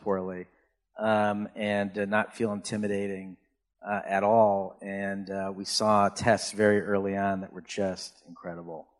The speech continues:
Uh, and we knew that they could translate Brolin's performance down to, uh, uh, you know, every muscle in his face. Um,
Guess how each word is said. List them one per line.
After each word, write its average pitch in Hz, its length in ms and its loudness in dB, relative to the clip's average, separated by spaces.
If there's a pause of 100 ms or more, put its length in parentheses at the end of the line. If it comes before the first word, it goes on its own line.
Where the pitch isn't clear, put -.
(500)
Uh, 95 420 -4
and 104 180 -2
we 104 100 -2
knew 110 240 4
that 104 180 0
they 101 180 4
could 95 200 -8
translate 98 800 -2 (440)
Brolin's 104 340 8
performance 98 720 2
down 98 340 2
to, 92 600 -2
uh, 92 40 -16
uh, 90 680 -12 (160)
you 95 100 -12
know, 87 260 -14 (440)
every 110 160 2
muscle 98 420 0
in 90 60 -10
his 85 140 -14
face. 87 520 -8 (560)
Um, 98 500 -4